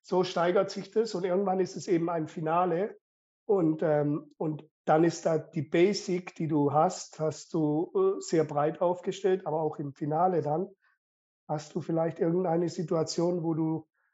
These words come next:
was machst, was eben nur zu fünfzig Prozent klappt und, aber du brauchst das, um, um, um ein Spiel zu gewinnen. Und das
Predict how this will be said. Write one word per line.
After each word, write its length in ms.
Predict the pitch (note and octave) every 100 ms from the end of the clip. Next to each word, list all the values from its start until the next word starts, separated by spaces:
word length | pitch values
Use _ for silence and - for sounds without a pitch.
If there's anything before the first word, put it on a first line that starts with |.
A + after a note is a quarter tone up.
| _
was 500 | E3+ E3 - - - _ _ -
machst, 720 | D3 D3+ D#3+ - - - -
was 520 | F3 E3+ - - - -
eben 460 | F3+ E3+ D#3+ E3+ - _ -
nur 520 | D#3+ E3 E3 F3 - -
zu 140 | D#3
fünfzig 400 | F#3 F3 - E3+
Prozent 400 | E3+ D3 F#3 G3
klappt 360 | D#3+ C3 - -
und, 320 | D3 D3 -
aber 200 | E3+ D3+
du 120 | D3+
brauchst 380 | C#3 D#3 F3+ -
das, 160 | D#3 F#3
um, 140 | D#3
um, 280 | D3+ C3+ - _ _ _
um 100 | D#3
ein 60 | D3
Spiel 260 | - E3+ E3+
zu 160 | E3
gewinnen. 400 | D3 D3 E3+ D3
Und 240 | B2+ B2+ D3+
das 400 | C#3+ - -